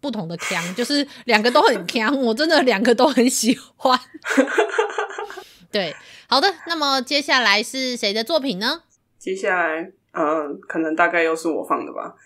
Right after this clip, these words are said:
Speaker 2: 就是作者叫阿宁，
Speaker 1: 嗯。
Speaker 2: 然后他，他好像在那个差不多是阿飘月的时候出的吧，叫做《疑似怪谈的那些事》。
Speaker 1: 好难念。
Speaker 2: 然后我觉得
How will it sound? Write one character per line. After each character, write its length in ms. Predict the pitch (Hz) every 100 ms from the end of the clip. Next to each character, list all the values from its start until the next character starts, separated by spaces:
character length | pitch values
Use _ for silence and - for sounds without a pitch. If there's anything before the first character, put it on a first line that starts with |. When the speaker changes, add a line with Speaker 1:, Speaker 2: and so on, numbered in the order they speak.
| - _ -
Speaker 2:
就 80 |
是 520 | 185 202 202 190 180 156
作 240 | 262 202
者 180 | 175 131
叫 140 | 196
阿 180 | - 196
宁， 320 | 214 175 110
Speaker 1:
嗯。 220 | 175 285 - _ -
Speaker 2:
然 160 | 160
后 220 | 202 208
他， 580 | 202 208 202 190 185 208 - - _
他 180 | - 269
好 140 | 240
像 200 | 233 240
在 220 | 233 233 226
那 140 | 220
个 520 | 208 175 170 165 170 185 _ _
差 140 | - 226
不 120 | 214
多 200 | 214 208
是 120 | 208
阿 160 | - 185
飘 260 | - 170 175
月 160 | 175
的 100 | 123
时 140 | - -
候 180 | 156
出 240 | 156 165 139
的 80 | -
吧， 200 | - - -
叫 140 | 196
做 340 | 190 185 175 156
《疑 160 | - 240
似 300 | - 285 240
怪 200 | 269 196
谈 240 | - 160
的 120 | 160
那 160 | 160 165
些 240 | 165 165
事》。 360 | - - 175 - - -
Speaker 1:
好 180 | - 175
难 140 | 156 165
念。 160 | 175
Speaker 2:
然 80 | 170
后 560 | 196 196 196 185 165 - -
我 120 | 180
觉 160 | 180
得 560 | 180 175 175 170 160